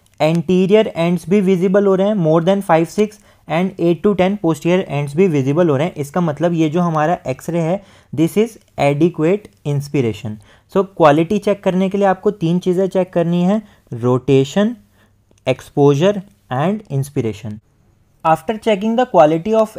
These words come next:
X-ray, let's learn how to interpret normal chest X-ray। तो अगर आप एक चेस्ट एक्सरे देख रहे हैं, for example this chest X-ray, यहाँ पर हमें एक पैथोलॉजी दिख रही है। There is no need to directly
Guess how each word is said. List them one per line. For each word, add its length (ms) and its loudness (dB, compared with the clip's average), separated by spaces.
X-ray, 320 -6
let's 360 0
learn 300 0
how 160 6
to 100 0
interpret 580 0
normal 480 0
chest 320 -4
X-ray। 280 -12
तो 60 -4
अगर 440 4
आप 240 6
एक 220 -2
चेस्ट 300 0
एक्सरे 360 0
देख 320 0
रहे 80 -4
हैं, 140 -8
for 160 6
example 600 2
this 220 -2
chest 320 -6
X-ray, 300 -10
यहाँ 360 0
पर 100 4
हमें 200 4
एक 140 -6
पैथोलॉजी 480 2
दिख 180 -2
रही 100 -2
है। 120 -6
There 200 2
is 180 2
no 260 4
need 240 2
to 160 0
directly 500 6